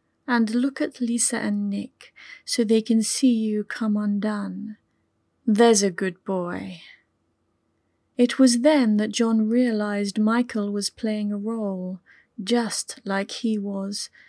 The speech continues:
There was passion and desire in the eyes that looked at him,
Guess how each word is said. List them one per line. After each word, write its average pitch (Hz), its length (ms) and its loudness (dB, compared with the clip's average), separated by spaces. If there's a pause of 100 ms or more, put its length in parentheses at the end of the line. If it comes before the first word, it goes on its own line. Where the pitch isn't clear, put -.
(760)
There 240 160 8
was 240 160 8
passion 262 540 2
and 208 200 2
desire 202 600 2
in 202 180 -2
the 202 160 -4
eyes 214 480 -2
that 208 200 -4
looked 226 320 -2
at 214 120 -8
him, 190 320 -8